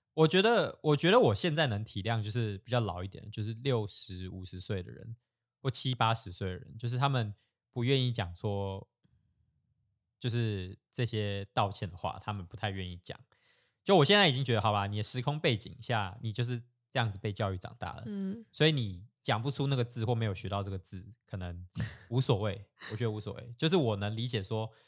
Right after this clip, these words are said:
Speaker 1: 你会觉得不好意思，那你不想，你不想讲，好，没关系，就是，就是这样子就好了。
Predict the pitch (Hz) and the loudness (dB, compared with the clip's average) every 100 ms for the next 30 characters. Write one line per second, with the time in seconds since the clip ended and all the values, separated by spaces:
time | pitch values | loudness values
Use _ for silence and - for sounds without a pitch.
0 | _ _ _ 110 139 117 101 - 98 92 | _ _ _ 0 0 2 -2 -4 -8 -8
1 | 92 92 - - _ _ _ _ _ _ | -12 -16 -18 -20 _ _ _ _ _ _
2 | _ _ _ - 123 107 92 - 135 95 | _ _ _ -6 -4 -4 -8 -4 0 0
3 | 87 - 131 127 104 90 - 82 98 98 | -2 -4 0 2 0 -4 -10 -8 -6 -6
4 | 101 - 110 _ _ _ _ _ 120 113 | -8 -14 -20 _ _ _ _ _ -6 -4
5 | 110 98 - - 117 104 110 92 - 92 | -4 -6 -10 -4 -4 -2 -2 -4 -10 -12
6 | 92 - - | -12 -12 -14